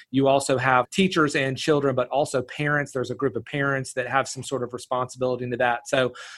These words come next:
talk to us a little bit about a little what you do. I mean, you're starting to do this at Lakes and Bridges, but with other schools, um, you've told me other conversations. Tell me a little bit about that process and how you, and what you enjoy doing.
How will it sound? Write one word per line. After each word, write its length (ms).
talk 220
to 80
us 100
a 60
little 160
bit 80
about 460
a 60
little 200
what 220
you 140
do. 380
I 60
mean, 140
you're 100
starting 320
to 60
do 180
this 240
at 100
Lakes 260
and 100
Bridges, 340
but 280
with 160
other 220
schools, 720
um, 240
you've 140
told 200
me 80
other 160
conversations. 720
Tell 120
me 100
a 40
little 120
bit 100
about 240
that 220
process 600
and 80
how 200
you, 460
and 120
what 140
you 120
enjoy 260
doing. 280